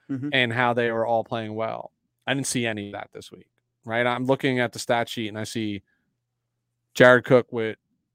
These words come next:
Speaker 2: uh, three targets, one catch for ten yards. Parham, right? That's another tight end.
Speaker 1: Mm, mm, Donald Parham.
Speaker 2: Yep.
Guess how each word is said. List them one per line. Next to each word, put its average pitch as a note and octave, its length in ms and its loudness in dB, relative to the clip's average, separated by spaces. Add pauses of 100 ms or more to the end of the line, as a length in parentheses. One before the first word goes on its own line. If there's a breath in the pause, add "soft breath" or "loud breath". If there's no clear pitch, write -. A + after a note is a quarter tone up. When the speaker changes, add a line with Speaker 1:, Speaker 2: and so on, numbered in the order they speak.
(200)
Speaker 2:
uh, G#2 320 -10
three C3 220 -2
targets, A#2 360 -2
one A2+ 120 -4
catch G#2+ 240 -4
for G#2+ 80 -8
ten G2+ 240 -10
yards. - 540 -12 (640)
Parham, C3+ 460 4
right? B2 180 0
That's - 160 -6
another A#2 220 -2
tight B2 240 0
end. C3 180 -4
Speaker 1:
Mm, D3 220 -6
mm, D3+ 300 0
Donald B2 320 -4
Parham. B2+ 260 -6 (300)
Speaker 2:
Yep. C3 260 2